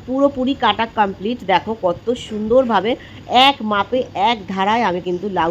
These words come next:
কেটেছি। আর দেখো বন্ধুরা, এ-, এইটা কিন্তু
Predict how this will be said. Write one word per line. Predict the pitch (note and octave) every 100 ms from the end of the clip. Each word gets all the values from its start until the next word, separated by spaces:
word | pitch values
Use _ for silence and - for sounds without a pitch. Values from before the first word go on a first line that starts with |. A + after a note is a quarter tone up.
| E3+
কেটেছি। | F3+ F3 E3+
আর | D#3+
দেখো | F3+ A#3+ -
বন্ধুরা, | B3 D#4 E4 C#4+ C#4 - -
এ-, | A#3 C4 C#4 A#3+
এইটা | C4+ B3+ D#4+ E4 D#4+ - - - -
কিন্তু | D4 C#4